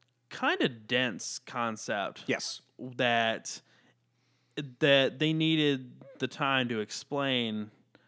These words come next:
Speaker 1: Like, they coulda cut, you know, the, her talking to the guy, just like, "Oh, well, you know, you can't go back to being a gang member."
Speaker 2: It was just stereotypical crap. You
Speaker 1: It
Speaker 2: didn't
Speaker 1: was,
Speaker 2: need that.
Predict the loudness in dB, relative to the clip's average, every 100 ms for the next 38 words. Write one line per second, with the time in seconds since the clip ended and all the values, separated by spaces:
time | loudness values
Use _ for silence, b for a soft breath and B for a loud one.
0 | b 0 0 2 2 2 2 2 2 0
1 | -2 -2 -2 -2 -4 -6 -14 _ -20 _
2 | -10 -4 -4 -2 -4 -4 -6 -10 -10 -6
3 | -6 -4 -6 -8 -12 -14 -10 -6 -4 -4
4 | -4 -4 -4 -6 -6 -6 -6 -4 -4 -4
5 | -6 -4 -4 -4 -4 -2 -2 -2 2 4
6 | 4 4 6 6 4 0 -4 0 0 0
7 | 0 2 0 -2 -8